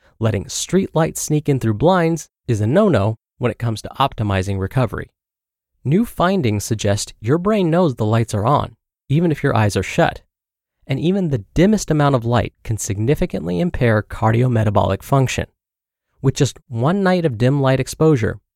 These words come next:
nighttime heart rate increases. The next morning,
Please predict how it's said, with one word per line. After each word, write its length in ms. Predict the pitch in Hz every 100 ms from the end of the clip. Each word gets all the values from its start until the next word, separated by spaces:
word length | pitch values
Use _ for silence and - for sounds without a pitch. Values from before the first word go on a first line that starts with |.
| _ _
nighttime 580 | 117 123 175 - 165 151
heart 240 | 139 170 185
rate 240 | 123 113 -
increases. 760 | - 165 147 117 92 - - _ _ _ _ _ -
The 80 |
next 260 | 131 139 -
morning, 420 | 143 202 160 147